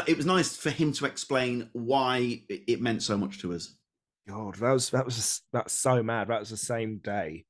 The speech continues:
Speaker 2: Yeah, I got to see Stephen Merchant do stand-up for the first time, and we had received acknowledgement, I'll say.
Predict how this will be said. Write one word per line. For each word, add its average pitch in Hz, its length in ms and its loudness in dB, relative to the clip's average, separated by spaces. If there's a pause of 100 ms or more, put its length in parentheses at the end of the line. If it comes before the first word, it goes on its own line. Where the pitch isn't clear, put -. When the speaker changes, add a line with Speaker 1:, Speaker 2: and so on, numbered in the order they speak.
(180)
Speaker 2:
Yeah, 107 240 2
I 98 120 2
got 117 280 4 (460)
to 117 340 2
see 113 220 0
Stephen 123 260 2
Merchant 113 300 -2
do 107 80 -2
stand-up 101 460 -2
for 107 100 -4
the - 80 -10
first 107 260 0
time, 90 400 -6 (640)
and 98 520 0 (100)
we 104 160 -4
had 98 140 -2 (280)
received 95 640 -4 (580)
acknowledgement, 117 720 2
I'll 113 60 -2
say. 131 200 0